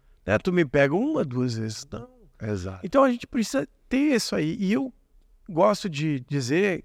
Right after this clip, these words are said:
Speaker 1: que isso tem que ser uma busca. Porque, assim, ó, as pessoas usam a expressão tentar, tá?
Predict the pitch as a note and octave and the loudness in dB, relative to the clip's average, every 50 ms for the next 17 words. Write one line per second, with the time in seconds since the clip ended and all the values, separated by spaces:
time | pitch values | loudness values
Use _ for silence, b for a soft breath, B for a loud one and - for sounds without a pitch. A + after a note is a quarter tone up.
0 | _ _ _ - - F#3 A3 B3 - - - - A#3 G#3 - - A#3 A3+ A3+ A3+ | _ _ _ -6 -2 0 2 2 0 0 -2 -2 -2 0 0 0 2 2 2 2
1 | G3 D3+ D3 F3 A3+ C4 C#4+ B3 - - - - - C3+ - - - _ _ - | 0 -2 -4 -2 -2 0 0 -2 -4 -8 -12 -10 -8 -8 -8 -8 -12 _ _ -20
2 | _ _ _ _ _ _ _ _ _ - F3 - - G#3+ G3 F3 - G3+ - - | _ _ _ _ _ _ _ _ _ -4 -4 -2 2 2 2 2 2 0 -2 -2
3 | F#3+ E3 F3 G#3+ G3+ G3 A3+ A3 G#3 - - - G#3+ G3 - - - F#3 G3 F3+ | -4 -2 -2 -2 -2 0 2 2 0 0 -2 -2 -2 -2 -2 0 0 0 0 -2
4 | - _ - F3+ G3+ A3 G3 - - D3 A#2+ G#2+ G#2 - _ _ _ _ _ _ | -2 _ 0 2 2 2 0 -2 -2 -4 -2 -4 -6 -10 _ _ _ _ _ _
5 | _ _ _ _ _ _ _ _ _ _ _ - - A#2+ D3 E3+ | _ _ _ _ _ _ _ _ _ _ _ -6 -4 -2 -2 -2